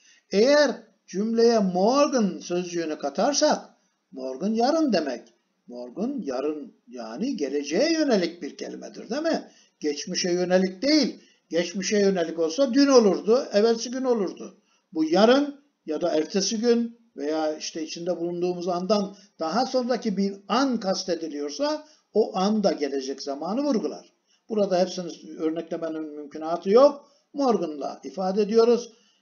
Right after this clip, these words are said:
Ich gehe morgen ins Kino dersek yarın sinemaya gideceğim anlamına gelir. Yani morgen vasıtasıyla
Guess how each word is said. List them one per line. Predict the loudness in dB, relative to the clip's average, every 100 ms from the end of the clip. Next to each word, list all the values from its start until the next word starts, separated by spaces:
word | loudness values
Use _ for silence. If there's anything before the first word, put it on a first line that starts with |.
| _
Ich | 0 0 -4
gehe | 0 2
morgen | 2 4 6 6 4 -4 -8
ins | -10 -10
Kino | -8 -8 -2
dersek | 0 0 0 -2 -4 -20 _ _
yarın | -4 2 2 2 -4
sinemaya | -8 -8 -6 -2 0 0 -2 -8
gideceğim | -8 -6 -6 -2 0 2 2 0 0
anlamına | -8 -12 -12 -12 -12 -16 -20 _ _
gelir. | -14 -14 -14 -20 _ _ _ -8
Yani | -4 0 2 2 -2 -10 _ _
morgen | -4 2 2 2 -2 -6
vasıtasıyla | -2 0 0 -2 -4 -2 0 2 2 0 -8